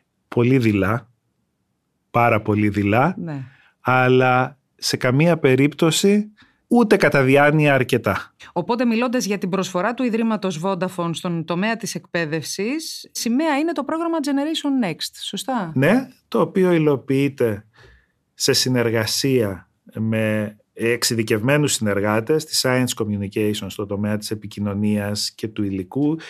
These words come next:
Speaker 1: και την ελληνογερμανική αγωγή για το εκπαιδευτικό κομμάτι, και το οποίο εξελίσσεται συνέχεια και φιλοδοξία μας είναι να το κάνουμε ένα πρόγραμμα σημαία βέλτιστων πρακτικών για την εισαγωγή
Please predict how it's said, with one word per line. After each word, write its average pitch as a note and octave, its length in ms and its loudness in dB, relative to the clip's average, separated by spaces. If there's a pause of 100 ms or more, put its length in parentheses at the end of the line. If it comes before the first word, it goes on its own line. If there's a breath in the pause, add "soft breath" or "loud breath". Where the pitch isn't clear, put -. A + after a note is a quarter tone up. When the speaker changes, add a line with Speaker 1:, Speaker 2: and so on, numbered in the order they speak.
(160 loud breath)
Speaker 1:
και - 140 0
την D#3 160 0
ελληνογερμανική A2 1200 0 (420)
αγωγή G#2+ 640 0 (120)
για A2 240 -2
το G#2 80 -6
εκπαιδευτικό G2+ 920 -4
κομμάτι, F#2+ 640 -6 (180 soft breath)
και A3 120 0
το E3 180 2
οποίο A#3 300 0
εξελίσσεται E3 800 2
συνέχεια G#2+ 760 -2 (500 soft breath)
και - 160 -2
φιλοδοξία E3+ 640 2
μας B2+ 260 0
είναι G#3 220 2
να A3+ 120 2
το E3 140 -2
κάνουμε E3+ 420 2
ένα D3+ 180 0
πρόγραμμα A#2+ 800 0 (120)
σημαία D3 760 0
βέλτιστων D#3 720 0
πρακτικών F3+ 720 -2 (520 soft breath)
για D#3 320 2
την D3 180 -2
εισαγωγή B2+ 840 0